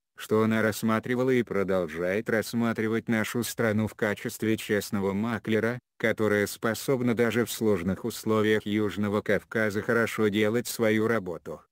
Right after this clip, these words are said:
И это как раз и есть признак того, что Кремль доверяет официальной Швейцарии. Федеральный президент Маурер подчёркивает,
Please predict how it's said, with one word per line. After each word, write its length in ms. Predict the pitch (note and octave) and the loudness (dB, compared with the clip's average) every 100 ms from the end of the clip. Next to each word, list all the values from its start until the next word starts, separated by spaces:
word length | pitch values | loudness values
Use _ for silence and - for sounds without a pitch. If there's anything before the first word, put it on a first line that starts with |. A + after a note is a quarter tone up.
| - | 2
И 100 | G#2+ | 4
это 300 | G2+ C3+ B2+ | 4 2 0
как 260 | G#2+ F#2+ | 0 0
раз 320 | G2 G2 - A#2 | 2 2 2 0
и 60 | |
есть 480 | G2+ A2 B2+ - - | 2 2 0 -2 -8
признак 480 | - G#2 F#2 G#2 G2+ | -2 0 0 -4 -2
того, 420 | A#2+ A2+ D3 A2 - _ | -2 0 0 -2 -6 _
что 260 | - - A2+ | -2 2 4
Кремль 420 | - G#2+ G#2 G#2 | 4 4 4 2
доверяет 480 | A2 G#2 G2+ G2+ G#2 | 4 4 4 4 2
официальной 720 | G2+ A#2 - A2+ G#2 G2+ G#2 | 0 -2 -2 0 2 2 -2
Швейцарии. 800 | - A#2 G#2 - E2+ D#2 D2+ - _ _ _ | 0 -2 -2 -4 -8 -10 -14 -16 _ _ _
Федеральный 760 | - C3+ C3 C3+ C#3+ C3+ B2+ A#2+ | 0 2 4 4 4 2 2 2
президент 640 | A#2+ G2+ G2 F#2+ G2 F#2+ | 0 0 0 0 0 0
Маурер 460 | C3 C3 B2+ B2 A#2 | 0 2 4 2 2
подчёркивает, 880 | C3+ A#2 - - G#2+ G2 A#2 C3 | -2 -4 -6 -4 -2 0 0 -4